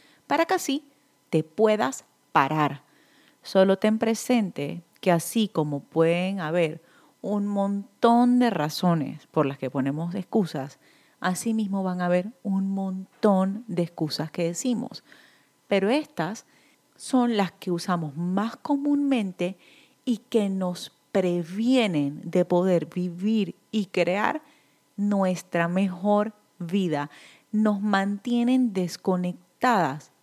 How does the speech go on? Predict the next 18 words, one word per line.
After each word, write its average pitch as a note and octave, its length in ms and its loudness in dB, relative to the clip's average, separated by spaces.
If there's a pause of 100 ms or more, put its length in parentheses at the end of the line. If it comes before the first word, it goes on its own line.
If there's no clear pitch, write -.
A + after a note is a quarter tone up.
de F3 120 -6
nuestra F3 300 -4
mejor G#3 640 -4 (220)
versión. D3 640 -6 (720)
Aquí G3 280 -8
van. F3 240 -14 (1040)
No F#3 180 -4
tengo D#3+ 240 -8
tiempo, G3 500 -10 (480)
soy F3 260 -12
muy E3+ 200 -12
joven, E3 540 -8 (680)
soy - 160 -8
muy B3+ 180 0
vieja, A#3 600 -8 (560)
no A3 80 -6
tengo B3 240 -4
dinero. D3 440 -6